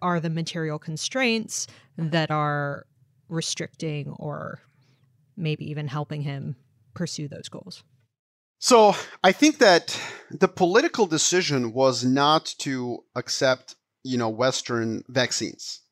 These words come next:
Speaker 2: And that was a decision, I guess, made, what, in twenty twenty, twenty twenty-one.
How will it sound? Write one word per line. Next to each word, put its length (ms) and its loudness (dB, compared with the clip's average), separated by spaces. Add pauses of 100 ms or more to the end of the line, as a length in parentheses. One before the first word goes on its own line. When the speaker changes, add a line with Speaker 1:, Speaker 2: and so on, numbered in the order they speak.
(960)
Speaker 2:
And 100 -6
that 160 6
was 120 -2
a 40 -10
decision, 420 -2
I 60 0
guess, 240 -2
made, 340 -2 (140)
what, 300 -4
in 80 -8
twenty 240 -4
twenty, 260 -6
twenty 240 -8
twenty-one. 540 -12